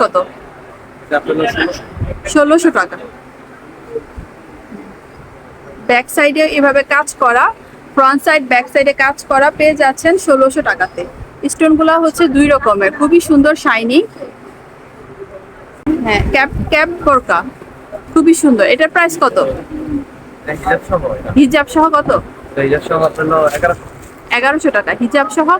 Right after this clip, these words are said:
Speaker 1: ক্যাপ বোরকা, নিচে হচ্ছে অনেকগুলা কুচি আর উপরে এভাবে ক্যাপ স্টাইল। আর হাতাটা হচ্ছে এরকম। হিজাব সহ প্রাইস হচ্ছে এগারোশো টাকা। এটা প্রিন্টের আর হচ্ছে এক কালার মিলানো,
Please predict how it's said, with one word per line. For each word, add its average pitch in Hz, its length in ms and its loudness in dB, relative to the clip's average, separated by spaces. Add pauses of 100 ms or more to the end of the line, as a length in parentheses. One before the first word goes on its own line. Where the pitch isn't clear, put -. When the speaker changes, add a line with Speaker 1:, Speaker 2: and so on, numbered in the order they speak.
Speaker 1:
ক্যাপ 247 240 0
বোরকা, 226 300 2 (140)
নিচে 285 240 4
হচ্ছে 302 240 2
অনেকগুলা 277 280 2 (100)
কুচি 359 280 2
আর 294 120 2
উপরে 269 220 0
এভাবে 254 280 0
ক্যাপ 247 160 0 (160)
স্টাইল। - 240 -4 (640)
আর 226 140 0
হাতাটা 254 380 0
হচ্ছে - 200 0 (160)
এরকম। 254 340 2 (500)
হিজাব 302 280 2 (100)
সহ 339 120 2 (200)
প্রাইস 285 260 0 (100)
হচ্ছে - 240 -2 (240)
এগারোশো 254 360 0 (100)
টাকা। 147 180 -2 (3000)
এটা 262 140 0 (100)
প্রিন্টের 302 480 4 (120)
আর 226 160 0
হচ্ছে 226 280 0 (160)
এক 262 140 -6
কালার 262 300 2
মিলানো, 269 340 4